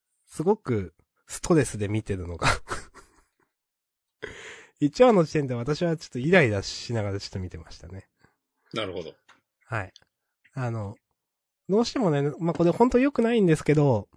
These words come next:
Speaker 1: 私ももう仕事をしているので、
Speaker 2: うん。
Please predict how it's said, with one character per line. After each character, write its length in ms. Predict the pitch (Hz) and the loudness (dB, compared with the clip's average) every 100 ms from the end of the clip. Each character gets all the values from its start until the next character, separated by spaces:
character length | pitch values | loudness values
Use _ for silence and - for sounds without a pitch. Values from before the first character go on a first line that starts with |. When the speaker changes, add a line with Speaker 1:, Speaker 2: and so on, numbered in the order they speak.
| _ _ _ _ _ | _ _ _ _ _
Speaker 1:
私 420 | 180 175 214 - | 2 6 4 4
も 120 | 233 220 | 4 6
も 100 | 208 | 4
う 20 | |
仕 140 | - | 6
事 240 | 196 214 226 | 6 6 4
を 60 | |
し 80 | 220 | 4
て 120 | - | 4
い 40 | 220 | 4
る 100 | 214 | 4
の 120 | 123 | 4
で、 300 | 110 98 85 _ - | 2 0 -4 _ -12
Speaker 2:
う 60 | |
ん。 240 | 98 85 | -10 -10